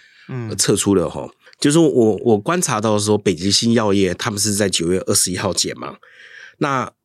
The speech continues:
Speaker 2: 呃，九月二十二号就开始涨停，到九月二十三号呢，外资就大卖了一千五百八十九张。哦，到二十六号稍微有增加，然后到二十七号，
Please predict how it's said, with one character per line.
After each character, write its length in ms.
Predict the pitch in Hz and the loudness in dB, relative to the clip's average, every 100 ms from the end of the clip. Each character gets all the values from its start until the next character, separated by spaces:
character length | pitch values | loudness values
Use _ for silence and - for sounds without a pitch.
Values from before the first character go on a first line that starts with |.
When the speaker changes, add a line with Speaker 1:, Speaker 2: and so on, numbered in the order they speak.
| _ | _
Speaker 2:
呃， 200 | - 113 | 0 0
九 220 | 110 - 113 | 0 2 2
月 80 | |
二 120 | 139 139 | 4 2
十 140 | - | 2
二 100 | 113 | 0
号 200 | 107 104 | 0 0
就 120 | 98 | 0
开 160 | 92 101 | -2 -2
始 160 | 90 | -2
涨 240 | 92 - 71 | -4 -6 -8
停， 260 | - 73 - _ _ - - - - _ - | -10 -12 -14 _ _ -20 -20 -20 -20 _ -6
到 120 | 196 | -4
九 200 | - 104 | 0 2
月 100 | 131 | 2
二 80 | - | 2
十 120 | 135 | 0
三 240 | 104 127 120 | 0 -2 -2
号 220 | 117 113 | -2 0
呢， 320 | 90 90 98 - _ _ _ _ | 0 0 -2 -6 _ _ _ _
外 240 | 165 147 | 0 2
资 420 | 113 - 117 131 131 _ _ | 0 2 2 0 -4 _ _
就 100 | - | 0
大 300 | 131 - 156 | 0 0 -4
卖 240 | 120 135 101 | -2 -2 -2
了 80 | 107 | -2
一 100 | 131 | -2
千 180 | - | 0
五 120 | 107 104 | 0 0
百 120 | - | -2
八 160 | - | -4
十 140 | 92 90 | -2 0
九 240 | - 90 | -2 -2
张。 240 | - 90 92 _ _ - | -4 -4 -6 _ _ -12
哦， 200 | 85 87 | -10 -4
到 240 | 123 117 - | -4 -4 0
二 100 | 190 | 2
十 320 | - 117 113 | 2 4 4
六 180 | 135 139 | 4 4
号 220 | 120 120 | 2 0
稍 160 | 104 120 | 2 2
微 100 | 110 | 2
有 180 | 87 76 | 0 0
增 240 | - 101 | 0 2
加， 280 | 98 98 101 | 0 -2 -2
然 120 | 104 | -2
后 60 | 117 | 0
到 180 | 135 - | -2 0
二 100 | 143 | 0
十 140 | 110 | 0
七 240 | 95 - 110 | 0 0 -2
号， 340 | 110 80 - | -2 -4 -10